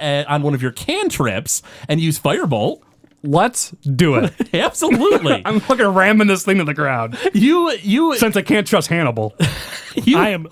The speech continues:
Speaker 3: useless. I am you every episode before this one. <laughs>
Speaker 1: This is how magic users work. You get 'em enough spell levels, and they're just a walking artillery. Uh, I believe it's a D ten,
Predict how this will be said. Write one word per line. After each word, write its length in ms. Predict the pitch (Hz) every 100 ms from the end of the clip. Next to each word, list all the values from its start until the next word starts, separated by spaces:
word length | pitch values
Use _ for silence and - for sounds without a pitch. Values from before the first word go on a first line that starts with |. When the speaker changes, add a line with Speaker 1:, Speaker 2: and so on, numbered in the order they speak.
| - _
Speaker 3:
useless. 720 | 131 135 147 226 - 151 - - 320
I 120 | 208 269
am 120 | 233
you 540 | 185 170 262 196 175 - _ _ -
every 240 | 208 196 214
episode 340 | 214 - 190
before 280 | 170 170 165
this 160 | 139
one. 160 | - -
<laughs> 760 | - - - 254 - 233 - 214 - 220 - - 311 - - 427 -
Speaker 1:
This 180 | 185 277
is 120 | 320 269
how 280 | 262 269
magic 360 | 226 208 214 220
users 320 | 214 202 220
work. 280 | 185 196 113
You 160 | 143 160
get 160 | 208
'em 140 | 302 277
enough 200 | 247 240
spell 360 | - 208 233 277
levels, 400 | 285 208 381 370
and 300 | 190 190 190
they're 140 | 214
just 180 | 196 208
a 80 | 185
walking 480 | 147 156 190 208 175
artillery. 800 | 160 151 151 120 90 85 73 - - _ _ - - -
Uh, 460 | 120 110 104 104 104 -
I 60 |
believe 180 | 147 294
it's 100 | 254
a 40 | 165
D 240 | 131 131
ten, 400 | - 110 175